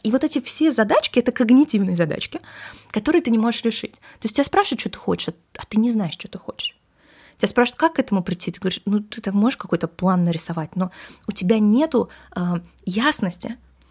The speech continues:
Да, вот я часто это называю такое запотевшее стёклышко. Когда твоё мышление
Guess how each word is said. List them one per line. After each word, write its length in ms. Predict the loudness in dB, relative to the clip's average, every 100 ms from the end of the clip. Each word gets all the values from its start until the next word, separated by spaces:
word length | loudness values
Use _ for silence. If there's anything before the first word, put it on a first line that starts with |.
| -4
Да, 180 | 0 2
вот 220 | 0 -2
я 200 | -2 0
часто 300 | -2 -4 -4
это 100 | -4
называю 360 | -2 0 0 0
такое 160 | 0
запотевшее 500 | -2 -2 0 0 -2
стёклышко. 560 | -2 -2 -2 -8 -10 -12 _ _ _ _ _ -12
Когда 460 | -2 2 4 2 0 -10 -8
твоё 300 | -2 2 4
мышление 680 | 2 0 0 0 2 0